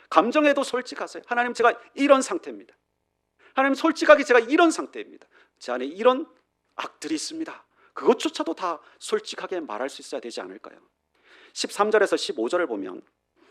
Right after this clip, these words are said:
"여호와여, 은총을 베푸사 나를 구원하소서. 여호와여, 속히 나를 도우소서."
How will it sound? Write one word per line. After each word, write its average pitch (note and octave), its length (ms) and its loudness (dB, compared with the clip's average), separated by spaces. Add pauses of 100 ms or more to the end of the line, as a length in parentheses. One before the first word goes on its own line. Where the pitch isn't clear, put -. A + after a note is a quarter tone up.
(160)
"여호와여, D3+ 440 8
은총을 F3+ 360 4
베푸사 B2+ 380 -2
나를 B2 340 -2
구원하소서. B2+ 720 2 (300)
여호와여, D3+ 400 8
속히 A#3 420 -6
나를 C3 420 -4
도우소서." D#3 480 -12